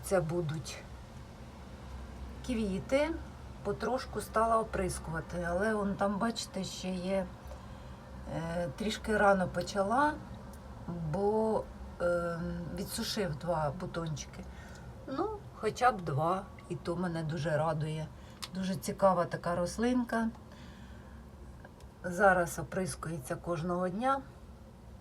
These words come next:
В догляді не складний, але, як я с-, за моїми спостереженнями, йому потрібен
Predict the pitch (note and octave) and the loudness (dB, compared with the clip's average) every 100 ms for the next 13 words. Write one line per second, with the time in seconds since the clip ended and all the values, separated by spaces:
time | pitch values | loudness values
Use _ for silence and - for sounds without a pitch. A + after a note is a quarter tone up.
0 | - - - - - - - G3 B3 C4+ | -16 -16 -16 -16 -16 -16 -12 -2 2 6
1 | A3 F3+ F#3+ G3+ B3+ - G3 F3+ E3+ F3 | 6 6 4 -2 -2 -2 0 0 0 0
2 | F3+ F3 F3 F#3+ G#3+ G3+ F#3+ F3+ F#3 F#3 | -2 -2 0 2 2 2 0 0 2 2
3 | F3+ F3 - - - - - - - E3+ | 0 -4 -10 -16 -18 -14 -12 -12 -8 -6
4 | D3+ G3+ G3+ G3+ G3+ - G#3 - A3+ B3+ | -2 0 2 2 0 0 -2 4 6 8
5 | B3+ A3+ A3+ A3+ A3 A3 - - - - | 6 4 -2 -2 -2 -4 -8 -16 -18 -18
6 | - - - - - - G3 F#3+ A#3 A#3 | -18 -18 -18 -18 -18 -14 -6 -4 0 2
7 | F#3+ - F#3+ F3+ G3+ | 2 2 0 2 0